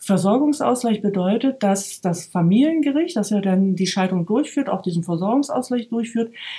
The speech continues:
Man füllt, ähm, im Rahmen des Scheidungsantrags ein Formular fürs Familiengericht aus. Da wird dann angefragt, wo hat jeder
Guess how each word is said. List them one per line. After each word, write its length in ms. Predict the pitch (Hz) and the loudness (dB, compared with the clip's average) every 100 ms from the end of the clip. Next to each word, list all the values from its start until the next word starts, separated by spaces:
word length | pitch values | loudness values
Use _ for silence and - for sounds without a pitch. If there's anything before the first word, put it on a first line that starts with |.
| - _ _ | -18 _ _
Man 380 | 180 196 190 196 | 0 2 4 2
füllt, 500 | 190 226 240 233 - | 2 2 2 0 -4
ähm, 240 | 214 196 190 | 0 2 2
im 140 | 196 | 2
Rahmen 220 | 190 185 | 2 -2
des 100 | 165 | -2
Scheidungsantrags 1080 | - 208 254 254 - 226 226 220 214 214 - _ _ _ | -2 2 2 0 -2 -2 -4 -4 -2 -4 -10 _ _ _
ein 300 | 208 190 180 | -2 0 0
Formular 440 | 175 185 170 175 262 | 0 0 2 0 0
fürs 180 | 302 | -2
Familiengericht 720 | - 277 269 269 262 254 240 - | 0 2 4 4 2 0 -4 -2
aus. 360 | 214 226 233 | -2 -2 -2
Da 180 | - 185 | -2 -2
wird 120 | 196 | -2
dann 140 | 190 180 | -4 -4
angefragt, 640 | 185 208 220 - 196 196 | 0 0 0 -2 -4 -2
wo 460 | 175 170 196 240 226 | -4 -2 -2 0 0
hat 160 | 214 | -2
jeder 300 | 196 208 233 | 0 0 0